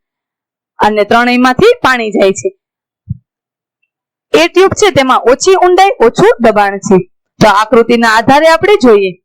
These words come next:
ઉપરની આકૃતિમાં એક પાત્ર સાથે જુદી જુદી ઊંડાઈએ ત્રણ એક સરખા વ્યાસવાળી નાની સમસ્થિતિજ ટ્યુબો એ, બી અને સી લગાડેલી છે. શરૂઆતમાં આ ત્રણેય ટ્યુબોને બૂચ વડે બંધ કરેલી છે.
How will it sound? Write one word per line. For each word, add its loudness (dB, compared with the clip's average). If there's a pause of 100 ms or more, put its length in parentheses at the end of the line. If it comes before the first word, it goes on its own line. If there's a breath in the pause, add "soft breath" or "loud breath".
(680)
ઉપરની 0
આકૃતિમાં 0
એક -2
પાત્ર 0
સાથે -2 (1900 loud breath)
જુદી 2
જુદી 2
ઊંડાઈએ 2
ત્રણ 0
એક -2
સરખા 0
વ્યાસવાળી 0
નાની -2 (400)
સમસ્થિતિજ 0 (160)
ટ્યુબો 2 (200)
એ, 2 (260)
બી 2 (140)
અને 2
સી 0
લગાડેલી 0
છે. -4 (440)
શરૂઆતમાં 2
આ 0
ત્રણેય -2
ટ્યુબોને 0
બૂચ -2
વડે 2
બંધ 0
કરેલી 0
છે. -4